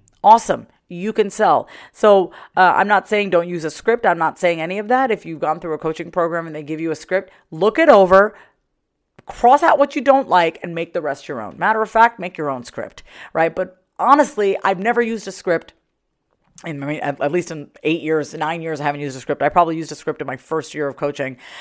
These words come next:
And then after that, it was like, "Why can't I just talk to people?" It just felt so unnatural for me,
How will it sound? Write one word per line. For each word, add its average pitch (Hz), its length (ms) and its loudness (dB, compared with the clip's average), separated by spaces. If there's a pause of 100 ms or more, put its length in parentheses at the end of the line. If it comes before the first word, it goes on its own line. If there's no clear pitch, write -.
(120)
And 180 140 -4
then 226 80 4
after 226 180 -2
that, 208 200 0
it - 20 0
was 185 100 -6
like, 185 120 -2
"Why 170 100 0
can't 262 160 -4
I 254 60 -4
just 220 160 -6
talk 196 280 4
to 180 60 -8
people?" - 460 -12 (320)
It 202 120 -6
just 294 280 -4
felt 247 240 4
so 220 260 2
unnatural 180 480 0
for - 160 -16
me, - 220 -20